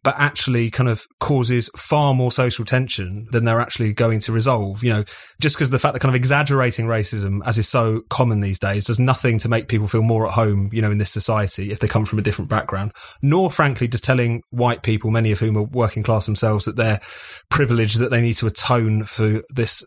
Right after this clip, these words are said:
supposedly great gift they've been given in life as a result of this. And all of this, this way of looking at the world obscures those very real inequalities, you know, and even though there have been reports into a lot of these issues in the past, the problem is that the way in which the data is discussed, the way in which it's kind of selectively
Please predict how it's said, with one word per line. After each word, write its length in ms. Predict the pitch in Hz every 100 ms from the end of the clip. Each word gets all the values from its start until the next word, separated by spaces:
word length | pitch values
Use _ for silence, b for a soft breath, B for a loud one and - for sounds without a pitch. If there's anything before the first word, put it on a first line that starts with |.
| -
supposedly 760 | 117 120 113 104 107 107 107 -
great 260 | 131 117 117
gift 240 | 123 -
they've 160 | 113 104
been 120 | 107
given 380 | 104 110 101 101
in 120 | 117 107
life 300 | 107 104 -
as 240 | 113 107 - -
a 60 |
result 340 | 107 107 117 107
of 80 | -
this. 280 | 95 95 - B B B B
And 160 | 143 151
all 280 | 180 180 151
of 120 | 110
this, 220 | 113 -
this 140 | 135
way 280 | 123 139 147
of 80 | 123
looking 240 | 135 -
at 60 | 107
the 60 | 101
world 200 | 107 120
obscures 580 | - - - 143 131
those 200 | 123 123
very 260 | 117 131 120
real 340 | 120 120 110 104 b b b b
inequalities, 840 | 120 110 147 147 127 98 85 98 -
you 120 | 120
know, 180 | 104 98
and 120 | 135
even 160 | 147 135
though 100 | 127
there 120 | 117
have 280 | 131 123 -
been 320 | 123 113 113 - _ _
reports 420 | 117 - 120 107
into 440 | 127 120 120 107 -
a 40 |
lot 80 | 117
of 80 | 107
these 160 | 107
issues 340 | 113 - 110 104 B B _
in 160 | 135
the 80 | 120
past, 420 | - 151 123 101
the 80 | -
problem 300 | 131 165 135
is 160 | 139 -
that 140 | 120
the 60 | 123
way 120 | 143
in 80 | 131
which 140 | 127
the 80 | 117
data 280 | 123 120 120
is 80 | 107
discussed, 540 | 107 - 160 139 -
the 60 | 123
way 180 | 123
in 80 | 117
which 220 | 117 113
it's 120 | 117 -
kind 140 | 110
of 60 | 107
selectively 880 | - 117 131 - 120 113 113 110